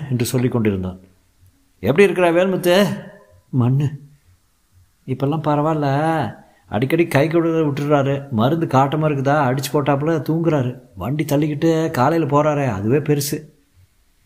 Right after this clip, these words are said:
"வேணியை சம்மதிச்சிருச்சு வேலு" என்றான் ராசு உற்சாகமாக.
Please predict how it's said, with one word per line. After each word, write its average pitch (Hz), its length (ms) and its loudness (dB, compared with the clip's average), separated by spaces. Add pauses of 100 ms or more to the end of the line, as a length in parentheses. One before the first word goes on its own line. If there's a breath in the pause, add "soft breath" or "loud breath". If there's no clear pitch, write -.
(160)
"வேணியை 143 800 0
சம்மதிச்சிருச்சு 135 680 2
வேலு" 147 360 2 (360)
என்றான் 110 260 -2
ராசு 104 280 -2
உற்சாகமாக. 104 640 -2